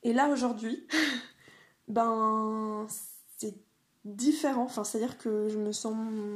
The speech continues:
là, en fait. Je me sens présente, je peux, je me sens du coup plus ancrée.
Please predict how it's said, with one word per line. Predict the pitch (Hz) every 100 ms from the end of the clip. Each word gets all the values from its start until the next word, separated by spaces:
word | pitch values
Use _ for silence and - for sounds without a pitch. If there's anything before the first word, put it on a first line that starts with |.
| 202 202 202 202 208
là, | 247 294 - -
en | 196
fait. | 190 -
Je | 208
me |
sens | 202 196
présente, | 190 226 233 254
je | -
peux, | - 196 185 185 185 - - - - - _ _ _ _ _ _ _ _ - - - _ _ -
je | -
me | 233 226
sens | - 254 226
du | 220
coup | - 240
plus | - - 240 226 220
ancrée. | 220 214 -